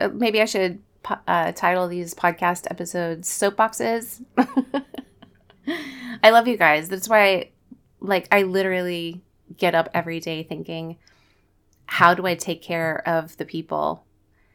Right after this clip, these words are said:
Some of them I've met. I've met a handful of people that are actually listening to the podcast. Most of you are around the world, and you just hear my voice,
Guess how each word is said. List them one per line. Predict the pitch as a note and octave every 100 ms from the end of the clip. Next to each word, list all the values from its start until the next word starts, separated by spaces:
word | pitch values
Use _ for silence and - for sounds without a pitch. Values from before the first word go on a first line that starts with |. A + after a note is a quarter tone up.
| _ _ -
Some | A#3 G#3
of | F#3+
them | G3 F3 -
I've | E3+ E3
met. | E3+ D3+ -
I've | F3+
met | F#3+ -
a |
handful | E3+ F3+ G3 C4 D#3+ C#3+ F3 - - C3+
of | D#3+
people | E3 D#3+ D#3+ D3+ F#3 _ _ _
that | E3+ F3+ E3 -
are | E3+ E3 -
actually | E3 E3+ F3+ E3
listening | E3+ - F3
to | E3+
the |
podcast. | E3+ F3+ G3+ F#3 F3+ -
Most | B3+ C4+ C#4
of |
you | C#4 C4+
are | A3
around | G3+ G#3 G#3
the | F#3
world, | G#3+ C4 G3+ G3 - - - -
and | A#3
you | B3+
just | C#4 B3+
hear | B3
my | A#3 A3
voice, | F#3+ A3+ F#3+ E3+ G3+ -